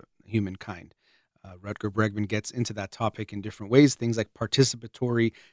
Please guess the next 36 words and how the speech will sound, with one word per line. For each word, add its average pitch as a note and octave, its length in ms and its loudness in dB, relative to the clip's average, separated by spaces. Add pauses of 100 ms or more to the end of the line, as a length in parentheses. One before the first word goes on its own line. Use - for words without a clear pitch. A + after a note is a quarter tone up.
type A2+ 200 -2
of G2+ 120 -12
governments, A#2+ 480 6
or G2 60 -12
some A#2 240 0
cities C#3+ 480 4
where, A2 320 2 (420)
uh, G2 100 -16
the G#2+ 140 -4
people C3 520 4 (260)
get A#2 180 4
to A#2 100 -2
decide A2+ 400 2
the F#2+ 80 -16
budget A#2+ 440 6
to - 120 -2
a G#2 40 -4
degree. F#2+ 420 -12
They F#2 120 -10
can G#2 180 -14
all G#2+ 220 -10
contribute B2+ 680 4 (340)
to B2 140 8
that G2+ 200 0
and G#2 100 -16
the G#2+ 60 -12
benefits B2+ 600 4
that G2 160 -14
we, F#2 160 -18 (140)
we F#2+ 80 -18
see. C#3+ 360 6 (840)
And C3 140 0
so C3+ 140 8
power F3 520 6
is A#2+ 280 2
this A2+ 340 -4